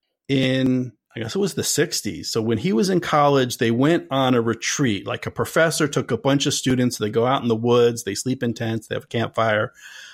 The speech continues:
So one night, uh, they're out on this retreat, they get in a circle, and the professor says, "Just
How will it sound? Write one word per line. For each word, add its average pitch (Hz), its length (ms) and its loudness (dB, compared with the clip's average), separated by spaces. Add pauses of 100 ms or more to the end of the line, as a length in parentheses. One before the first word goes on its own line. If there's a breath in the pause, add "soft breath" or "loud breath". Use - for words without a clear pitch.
(140)
So 123 180 2
one 175 320 4
night, 135 420 2
uh, 131 160 -2
they're 123 140 2
out 185 160 4
on 196 100 4
this 156 220 2
retreat, 117 560 -2 (420 soft breath)
they 123 140 0
get 156 220 4
in 208 120 2
a 127 60 2
circle, 117 680 2
and 123 260 2
the 120 60 4
professor 151 560 0
says, 120 720 2 (400 soft breath)
"Just 143 400 0